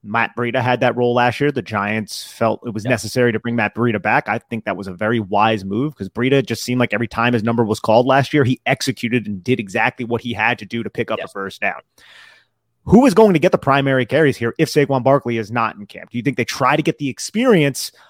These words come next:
Speaker 1: under the belt of Eric Gray, get the confidence, see if he can handle that load, and then Matt Breida would remain in the role that he had last year in the pony package as the spellback? Or do you think Breida will assume some of that and we'll see a fifty fifty type of split?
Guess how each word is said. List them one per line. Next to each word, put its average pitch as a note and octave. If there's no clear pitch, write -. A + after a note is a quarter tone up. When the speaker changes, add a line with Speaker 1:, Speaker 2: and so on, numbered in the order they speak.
Speaker 1:
under E3+
the E3
belt D3+
of B2+
Eric C#3+
Gray, C3
get C3+
the -
confidence, C3+
see D#3
if D#3
he -
can B2+
handle C3+
that C3
load, C#3+
and C3+
then B2
Matt A#2+
Breida C#3
would A#2+
remain D3+
in C#3
the B2
role D3
that C#3
he C3+
had C3
last C3
year D#3+
in D3
the C3
pony D#3+
package D#3+
as B2
the B2
spellback? E3
Or D3
do D3+
you D3
think C3+
Breida D#3+
will C3+
assume C#3+
some C#3
of C3
that C3+
and A#2
we'll A#2+
see -
a A2+
fifty A#2
fifty A2+
type -
of -
split? -